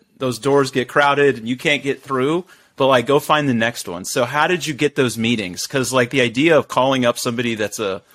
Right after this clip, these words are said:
broker or somebody that's busy in real estate, it's hard to get people's attention. It's hard to just say, like,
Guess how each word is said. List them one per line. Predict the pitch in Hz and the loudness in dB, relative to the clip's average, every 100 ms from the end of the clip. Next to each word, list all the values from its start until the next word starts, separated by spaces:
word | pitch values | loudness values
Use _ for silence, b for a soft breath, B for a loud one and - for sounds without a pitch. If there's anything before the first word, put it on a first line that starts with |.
| b b b _ | b b b _
broker | 131 147 147 139 135 123 | 2 2 4 4 6 6
or | 110 | 4
somebody | - 131 131 | 2 0 2
that's | 107 | 0
busy | 104 123 123 | -2 -2 0
in | 120 107 | -2 0
real | 127 156 | 0 2
estate, | - 107 98 101 b b b b _ _ _ _ _ - | 0 -2 -4 -6 b b b b _ _ _ _ _ 0
it's | 202 - | 0 2
hard | 294 302 | 2 2
to | 202 | 2
get | 160 175 | 0 0
people's | 160 135 | -4 -4
attention. | 107 - 185 - - - - | -4 -4 -4 -4 -12 -12 -4
It's | 180 | -4
hard | - 202 214 | 2 2 2
to | 165 | -2
just | 131 - | -4 -2
say, | 160 131 123 | 2 4 4
like, | 110 107 - | 2 -2 -4